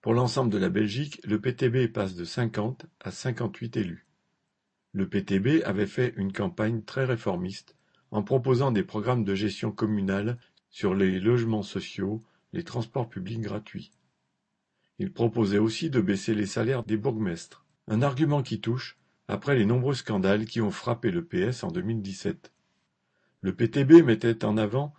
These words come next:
que ses candidats et ses cadres ont des salaires de travailleurs, qu'ils sont proches des problèmes des gens et ne briguent pas de mandats pour s'enrichir.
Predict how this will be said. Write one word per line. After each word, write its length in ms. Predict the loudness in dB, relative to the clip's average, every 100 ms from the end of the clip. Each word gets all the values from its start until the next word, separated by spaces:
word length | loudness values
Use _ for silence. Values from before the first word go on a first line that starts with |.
| _ _
que 80 | -4
ses 200 | -2 -2
candidats 440 | 0 0 4 4
et 40 | 4
ses 200 | -2 -2
cadres 380 | 0 0 -4 -10 _ _ _
ont 140 | -2 2
des 140 | 2
salaires 440 | 2 0 2 2 0
de 80 |
travailleurs, 680 | -6 0 2 2 2 0 -4 -8 _ _
qu'ils 180 | -8 -6
sont 180 | -2 -4
proches 260 | 0 0 2
des 120 | 0
problèmes 420 | 0 2 2 2
des 160 | 0 -2
gens 280 | -2 -6 -12 _
et 100 | -2
ne 120 | 2 2
briguent 320 | 2 -2 -2
pas 160 | -2
de 100 | 0
mandats 360 | -2 -2 -2 -4
pour 200 | -4 -12
s'enrichir. 680 | -8 -6 -4 -6 -8 -10